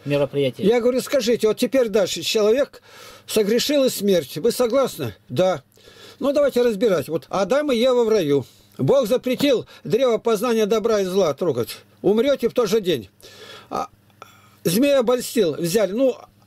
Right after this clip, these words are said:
Speaker 2: один плод сорвали, там, не знаю, там граната, груша, похожее что-то такое было. Ну, если бы мой сад был, и у меня сорвали,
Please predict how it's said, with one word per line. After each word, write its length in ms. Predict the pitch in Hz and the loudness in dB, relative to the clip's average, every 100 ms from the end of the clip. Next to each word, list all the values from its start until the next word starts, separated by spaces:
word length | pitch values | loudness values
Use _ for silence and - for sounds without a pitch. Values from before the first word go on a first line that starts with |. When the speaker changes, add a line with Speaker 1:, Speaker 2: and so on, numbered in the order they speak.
| _ | _
Speaker 2:
один 400 | 208 233 254 302 | -4 -2 0 -2
плод 300 | - 269 254 | 0 0 0
сорвали, 480 | - 233 214 190 165 | 0 0 2 2 0
там, 160 | 170 180 | 0 0
не 100 | 240 | 0
знаю, 200 | 196 254 | 0 0
там 180 | 170 | -2
граната, 720 | 147 226 240 208 233 226 - 190 | 0 0 2 0 0 -2 -2 -2
груша, 480 | 175 240 254 - 185 | 0 2 2 2 -2
похожее 520 | 214 - 247 175 175 | -2 0 0 0 -4
что-то 260 | 190 190 | -2 -2
такое 280 | 190 190 202 | -2 0 0
было. 300 | 175 175 131 - - - - - - | 2 0 0 -4 -20 -18 -18 -10 0
Ну, 100 | 262 | 2
если 240 | 269 254 | 2 0
бы 160 | 254 247 | 2 2
мой 200 | 269 247 | 2 0
сад 320 | - 226 214 | 0 0 0
был, 320 | 202 277 277 - - _ _ _ - | 0 -2 -2 -10 -20 _ _ _ -6
и 100 | 180 | 0
у 80 | 240 | 2
меня 180 | 262 254 | 2 0
сорвали, 600 | - 233 233 254 285 | 0 0 2 2 0